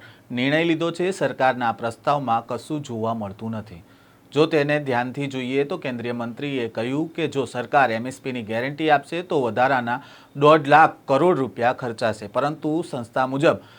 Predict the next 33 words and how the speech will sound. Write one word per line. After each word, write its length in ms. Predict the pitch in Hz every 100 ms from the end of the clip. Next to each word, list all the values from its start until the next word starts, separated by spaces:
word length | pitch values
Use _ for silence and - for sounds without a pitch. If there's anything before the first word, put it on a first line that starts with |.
| - _
જો 160 | 131 202 196
સરકાર 460 | 165 147 147 139 143
તમામ 280 | 139 127 127
પાક 260 | - 127 135
પર 160 | - 110 101
એમ 160 | 117
એસ 120 | 127 127
પી 180 | - 123
આપે 260 | 117 - 151 170
તો 80 | 170
તેમાં 480 | 131 120 123 139 120
એક 200 | 135 143
લાખ 360 | 135 123 143 147
પંચોતેર 480 | 123 120 143 143 143
હજાર 280 | 120 120 139 139
કરોડ 340 | 123 123 117
રૂપિયામાં 560 | 113 151 151 117 117 -
કામ 320 | 117 117 135
થઈ 220 | 156 180
શકે 320 | 180 113 107
છે. 160 | 92 92 - - - - -
જો 100 | 196
સરકાર 420 | 196 160 147 151
આટલા 340 | 160 135 147 143
પૈસા 360 | 135 120 - 120
લગાવે 480 | 110 113 156 143 127 127
તો 100 | 127
તમામ 420 | 123 120 123 139
પાક 280 | 139 123 117 -
પર 160 | 123
એમ 240 | 123 110 107
એસ 140 | 107
પી 180 | - 113